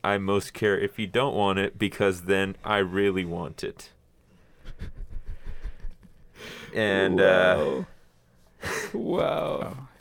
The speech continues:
Speaker 1: in another video, he has been seen talking about having wet dreams about his audience members who, uh, a tag or someone's Twitter thing notes that are primarily underage women.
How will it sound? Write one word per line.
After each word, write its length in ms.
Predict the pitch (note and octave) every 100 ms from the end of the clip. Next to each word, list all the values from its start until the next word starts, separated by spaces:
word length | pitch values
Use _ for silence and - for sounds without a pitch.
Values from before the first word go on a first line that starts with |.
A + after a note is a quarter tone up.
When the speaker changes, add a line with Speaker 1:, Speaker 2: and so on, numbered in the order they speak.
| - -
Speaker 1:
in 180 | A2+
another 440 | A#2 A2+ A#2+ A#2+ A#2+
video, 400 | A#2 A#2+ A#2+ A2+
he 140 | G#2+ G#2
has 160 | G2+
been 160 | G#2+ G#2
seen 260 | - A#2+
talking 280 | G#2+ A2 G#2
about 260 | G#2 G#2 G2
having 260 | G#2+ G#2
wet 200 | G2 G#2 -
dreams 340 | G#2 G2+ F#2
about 280 | F#2+ F#2+ F#2+
his 180 | G2 -
audience 460 | G2+ G2+ G2 F#2 -
members 460 | F#2+ F#2 F2 F2 - - - - _ _ _ _ _ _ - - - _
who, 600 | - A2 A2 G#2+ G#2 G2 - _ _ - - - - - -
uh, 300 | D2+ C#2+ A1+ - -
a 80 | -
tag 480 | - E2+ E2 E2 F2+ - -
or 100 | E2
someone's 540 | - E2+ E2+ E2 - - - - - - _ -
Twitter 240 | - F2+
thing 300 | D2+ F2 E2+ G2
notes 260 | A2 A2+
that 180 | A2+ -
are 140 | G#2 G2
primarily 760 | A2+ A2 A#2 C#3 C3+ B2+ B2
underage 600 | - A#2 G#2+ G2+ G2 F#2+
women. 400 | F2+ F#2+ E2+ D2